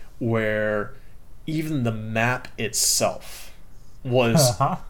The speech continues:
Speaker 1: eerily similar to what the, the, uh, I forget, the, the ship map from Among Us, the default map that you always tend to think of. There was just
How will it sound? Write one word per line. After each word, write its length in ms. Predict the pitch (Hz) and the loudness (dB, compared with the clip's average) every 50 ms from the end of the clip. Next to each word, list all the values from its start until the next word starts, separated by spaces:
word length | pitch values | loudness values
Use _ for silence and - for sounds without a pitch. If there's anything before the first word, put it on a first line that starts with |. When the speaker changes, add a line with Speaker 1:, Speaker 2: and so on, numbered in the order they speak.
| - - - - - - - - - - | -12 -12 -12 -12 -12 -12 -12 -12 -10 -2
Speaker 1:
eerily 600 | - 165 160 160 160 156 151 143 135 127 127 120 | 4 6 6 8 8 6 6 4 4 4 4 2
similar 640 | 113 - - - 139 120 117 113 113 110 104 104 95 95 | 4 4 6 6 4 4 2 2 2 2 0 0 -2 -4
to 240 | - - - 120 | -4 -2 0 0
what 400 | 113 110 110 113 110 107 - - | 2 4 4 2 2 2 0 -8
the, 500 | - 110 107 107 104 104 104 101 98 - - - | -8 -4 -2 2 2 2 2 2 0 -4 -6 -6
the, 220 | 120 113 117 110 - - - - - - - - | -4 -4 -4 -6 -6 -6 0 0 0 0 0 0
uh, 260 | 127 117 113 107 104 - | 2 2 4 2 2 2
I 80 | 120 120 | 0 -2
forget, 400 | - 131 127 120 - - 127 120 | 0 2 0 0 0 0 -2 0
the, 280 | 120 120 113 - 113 107 131 | 2 2 2 0 -2 -6 0
the 280 | 127 131 123 120 117 113 | 4 4 6 6 4 4
ship 380 | 117 - - 185 175 160 - - - - - - - - - - - | 2 4 6 6 6 6 2 -8 -10 -10 -12 -12 -12 -12 -12 -10 -6
map 360 | - 127 120 113 110 110 - - | 0 2 4 4 4 2 0 -4
from 380 | - - - 120 107 107 107 - | -6 0 0 2 2 0 -2 -4
Among 340 | 107 110 107 104 98 92 92 | -4 -2 0 -2 -2 -2 -2
Us, 140 | - - - | -4 -4 -2
the 80 | 120 | -2
default 460 | 110 101 123 123 117 117 135 110 101 | 0 2 2 2 4 6 4 4 4
map 200 | 107 107 101 - | 2 0 0 0
that 160 | - 101 92 92 | -2 -4 -4 -4
you 200 | 104 104 104 101 | -4 -4 -2 -2
always 240 | 101 95 92 - | -2 -2 -2 -4
tend 200 | - - 110 98 95 | -6 -6 -8 -8 -8
to 60 | 92 | -10
think 320 | 87 - 92 87 - - | -10 -10 -10 -10 -10 -10
of. 260 | - 80 76 - - - - - - - - - - - - - - - | -10 -10 -10 -10 -12 -12 -12 -12 -12 -12 -12 -12 -12 -12 -12 -12 -6 2
There 180 | 151 143 139 139 | 4 6 6 6
was 140 | 135 123 | 4 2
just 540 | 127 131 120 - - - - - - - - | 2 2 2 2 2 2 2 0 -2 -4 -8